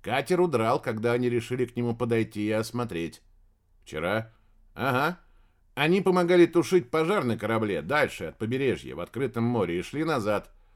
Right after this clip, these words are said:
Сухогруз шел из Бейрута». «А где он сейчас?» «Задержан в бруклинских доках. Капитан пропал без вести. Я пока не знаю деталей». «А катер?» «В темноте ушел у них из-под носа».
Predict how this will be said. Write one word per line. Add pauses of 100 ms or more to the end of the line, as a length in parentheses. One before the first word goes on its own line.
(100)
Сухогруз
шел
из
Бейрута». (520)
«А
где
он
сейчас?» (480)
«Задержан
в
бруклинских
доках. (160)
Капитан
пропал
без
вести. (320)
Я
пока
не
знаю
деталей». (640)
«А
катер?» (580)
«В
темноте
ушел
у
них
из-под
носа».